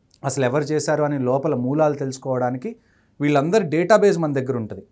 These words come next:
ఇలాంటిది ఏదన్నా ఇష్యూ అవ్వగానే అందరికన్నా ఫస్ట్ వీళ్ళందరినీ మనం లోపలికి తీసుకొని we take as much as information possible. ఎందుకంటే ఇప్పుడు ఫస్ట్ రోజు మనకు తెలిసిందేంటి, ముగ్గురు వచ్చారు, నలుగురు వచ్చారు అని. But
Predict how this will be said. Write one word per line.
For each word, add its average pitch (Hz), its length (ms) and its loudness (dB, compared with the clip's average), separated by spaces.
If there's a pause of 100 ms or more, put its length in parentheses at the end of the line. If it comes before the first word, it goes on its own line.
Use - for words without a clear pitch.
(120)
ఇలాంటిది 151 380 0
ఏదన్నా 156 280 -2
ఇష్యూ 139 300 -2
అవ్వగానే 160 380 0
అందరికన్నా 180 540 -4
ఫస్ట్ 156 300 -8
వీళ్ళందరినీ 143 500 -6
మనం 127 280 -6
లోపలికి 113 340 -6
తీసుకొని 120 420 -10 (460)
we 147 80 -2
take 190 280 2
as 156 220 2
much 151 280 -6
as - 20 -4
information 127 540 -6
possible. 104 460 -8 (140)
ఎందుకంటే 170 420 -6
ఇప్పుడు 156 340 -4 (520)
ఫస్ట్ 151 240 2
రోజు 202 180 6
మనకు 175 220 -4
తెలిసిందేంటి, 139 480 -4
ముగ్గురు 135 340 -2
వచ్చారు, 131 300 -2
నలుగురు 117 320 -2
వచ్చారు 107 320 -8
అని. 90 160 -16 (480)
But - 100 4